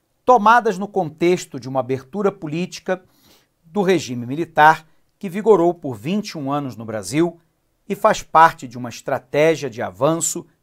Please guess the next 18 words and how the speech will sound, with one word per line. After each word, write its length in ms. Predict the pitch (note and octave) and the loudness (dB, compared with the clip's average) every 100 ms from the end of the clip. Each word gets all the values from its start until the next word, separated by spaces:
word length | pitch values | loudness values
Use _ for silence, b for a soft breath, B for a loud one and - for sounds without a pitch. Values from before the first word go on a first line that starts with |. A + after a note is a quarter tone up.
| _ | _
e 80 | B2 | -10
recuo 600 | A2+ G#2+ _ D3+ E3+ E3+ _ _ _ _ _ | -8 -10 _ -4 -4 -6 _ _ _ _ _
do 80 | F3 | -6
domínio 420 | F#3+ G3+ G3 A#3+ | 4 4 4 -2
dos 200 | G#3+ D#3+ | -4 -8
militares, 720 | B2 C3+ D3 - D3 D3+ D3+ - _ _ _ _ _ - | -8 -8 -6 6 8 8 2 -18 _ _ _ _ _ -10
utilizada 640 | F3+ A3+ G#3+ D3+ A3 G#3 | -8 -4 -4 6 6 6
pelo 200 | - F3+ | -2 -8
general 540 | D#3 E3+ E3 C#3 A#2+ - | -6 -2 0 2 2 0
Ernesto 560 | D#3+ D#3 B2 A#2+ - G3 | -4 -2 -8 -8 -10 0
Geisel 640 | E3 E3 E3+ E3 G3+ A#3+ _ _ _ b b b _ | 6 8 6 2 -4 -6 _ _ _ b b b _
e 100 | F#3+ | -10
continuada 720 | F#3+ A3 A3 B3+ G3 E3+ F3+ | -2 -4 -2 0 6 6 6
pelo 240 | F#3 E3 C#3+ | -2 -8 -8
general 580 | D3+ G3 D#3 D#3 D#3+ b b b | -4 2 6 6 4 b b b
João 320 | - C3+ F3+ | -10 0 2
Batista 480 | F3+ D#3 - B2 - | 4 2 0 -12 -12
Figueiredo. 680 | - C3+ D#3 D#3+ D#3 - - | -12 -6 0 2 2 0 -14